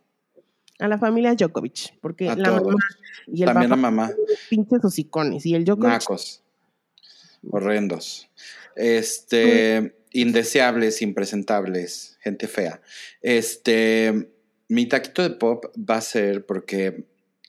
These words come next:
Speaker 2: siento que esta semana hubo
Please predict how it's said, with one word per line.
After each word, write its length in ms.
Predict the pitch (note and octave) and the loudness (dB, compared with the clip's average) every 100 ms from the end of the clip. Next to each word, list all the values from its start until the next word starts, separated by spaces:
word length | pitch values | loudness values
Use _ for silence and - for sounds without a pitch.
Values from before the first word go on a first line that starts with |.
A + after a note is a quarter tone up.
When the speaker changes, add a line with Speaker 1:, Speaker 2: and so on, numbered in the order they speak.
| - - _ _ | -20 -20 _ _
Speaker 2:
siento 320 | - C3 B2+ - | -14 -10 -8 -8
que 140 | - | -8
esta 260 | G2+ - A2+ | -8 -8 -8
semana 520 | - G2 F#2 G2 - | -6 -4 -4 -6 -8
hubo 460 | G#2+ F#2+ G2 F#2+ | -10 -6 -4 -6